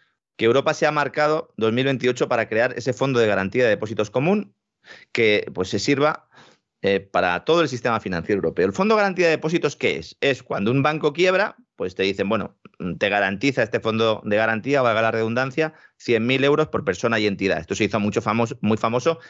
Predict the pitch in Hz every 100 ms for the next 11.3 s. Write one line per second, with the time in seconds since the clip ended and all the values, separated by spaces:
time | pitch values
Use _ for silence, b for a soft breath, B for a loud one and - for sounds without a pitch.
0 | B - 101 95 90 95 110 120 123 151
1 | 113 87 82 92 87 82 73 80 76 82
2 | 107 98 117 104 101 110 135 147 147 165
3 | 90 - b - 104 101 110 113 98 98
4 | 92 90 92 90 82 - - - B B
5 | B B B _ 190 190 226 240 202 160
6 | 220 240 185 202 - - 120 135 - 139
7 | 143 135 131 123 131 120 110 135 147 170
8 | 101 104 117 113 101 101 101 113 110 127
9 | 139 110 - 101 110 110 110 127 160 123
10 | 98 107 113 101 98 101 98 95 90 87
11 | 127 151 175